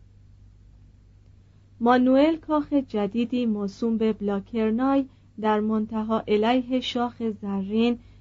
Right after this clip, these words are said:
کنار بوسفور بنا کرد. اودوم اهل دوویل درباره این کاخ نوشت: «زیباترین بنای روی زمین بود. نیمی از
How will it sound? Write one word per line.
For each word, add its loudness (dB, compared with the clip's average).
کنار 2
بوسفور 0
بنا -2
کرد. -8
اودوم 6
اهل 2
دوویل 0
درباره 2
این -2
کاخ -4
نوشت: 0
«زیباترین 0
بنای 4
روی 2
زمین -2
بود. -6
نیمی 2
از 0